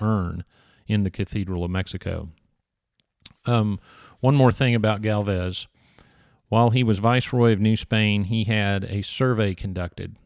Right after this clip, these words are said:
of the Gulf Coast, and the map maker named the biggest bay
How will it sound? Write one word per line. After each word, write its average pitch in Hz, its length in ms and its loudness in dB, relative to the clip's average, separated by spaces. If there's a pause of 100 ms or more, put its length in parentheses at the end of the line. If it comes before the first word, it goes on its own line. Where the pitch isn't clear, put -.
of 101 220 -2
the 98 80 -2
Gulf 101 300 0
Coast, - 460 -6 (520)
and 98 160 0
the 95 60 0
map 110 260 2
maker 110 380 0
named 98 500 0 (220)
the 92 80 -4
biggest 110 440 0
bay 95 480 0